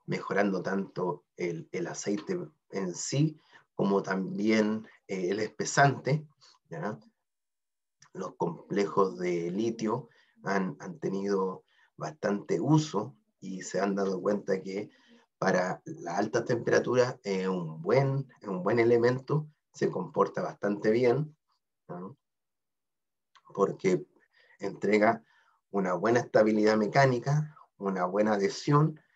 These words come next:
una buena resistencia al agua, ¿no? Ahí, eh, por la marca,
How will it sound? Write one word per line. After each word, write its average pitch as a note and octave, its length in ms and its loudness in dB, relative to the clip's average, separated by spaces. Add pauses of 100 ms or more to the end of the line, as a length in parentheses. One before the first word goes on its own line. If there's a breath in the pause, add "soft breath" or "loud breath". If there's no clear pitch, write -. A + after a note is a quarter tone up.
(220 soft breath)
una G2+ 160 0
buena G#2 240 4
resistencia G2+ 680 -2
al G#2+ 80 4
agua, - 280 0 (380)
¿no? C3 280 -12 (1500)
Ahí, A2+ 580 4 (400)
eh, F2+ 360 0 (140)
por F#2 140 0
la F2 120 -4
marca, A2 560 0